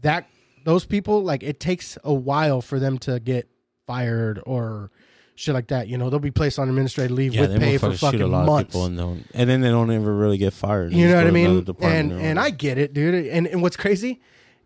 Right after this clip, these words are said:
Speaker 1: is they do their own internal investigations.
Speaker 2: Yeah.
Speaker 1: So it's like, let's be real, bro. Like,
Speaker 2: Yeah.
Speaker 1: you know what I mean? If you like the guy, you're gonna be fucking cool with him, you know? But
Speaker 2: Right.
Speaker 1: anyway, I, you know.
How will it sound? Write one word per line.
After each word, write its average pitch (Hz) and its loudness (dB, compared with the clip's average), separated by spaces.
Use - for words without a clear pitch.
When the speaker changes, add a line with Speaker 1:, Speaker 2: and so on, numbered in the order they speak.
Speaker 1:
is 156 -2
they 170 2
do 208 0
their 170 4
own 170 4
internal 156 2
investigations. 127 -4
Speaker 2:
Yeah. 92 2
Speaker 1:
So 185 2
it's 170 2
like, 165 2
let's 175 2
be 151 2
real, 120 0
bro. 104 -8
Like, 110 -10
Speaker 2:
Yeah. 95 -2
Speaker 1:
you 95 0
know 98 -2
what 156 0
I 147 2
mean? 147 2
If 143 -2
you 165 2
like 165 0
the 147 -6
guy, 151 0
you're 143 2
gonna 139 -2
be 123 -4
fucking 113 -6
cool 131 0
with 110 -6
him, 104 -10
you 113 -8
know? 113 -8
But 117 -6
Speaker 2:
Right. 107 2
Speaker 1:
anyway, 151 2
I, 185 2
you 202 2
know. 202 4